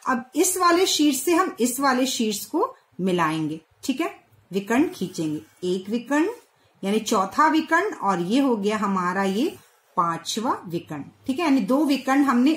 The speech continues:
और बना ली, तीन दो पांच विकर्ण हमारा बन गया। ठीक है,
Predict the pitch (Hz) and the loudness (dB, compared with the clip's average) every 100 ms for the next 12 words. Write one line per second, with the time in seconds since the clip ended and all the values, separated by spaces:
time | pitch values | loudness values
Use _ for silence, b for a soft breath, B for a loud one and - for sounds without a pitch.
0 | - 185 208 262 180 165 151 151 147 143 | 0 -2 0 -2 -2 -2 -2 -4 -8 -12
1 | b b _ - 277 277 254 330 - 208 | b b _ 4 6 6 4 0 2 2
2 | 214 - 208 220 254 233 190 175 156 151 | 2 -4 -2 2 2 4 2 -2 -4 -6
3 | 151 - - 277 | -6 -8 -4 -4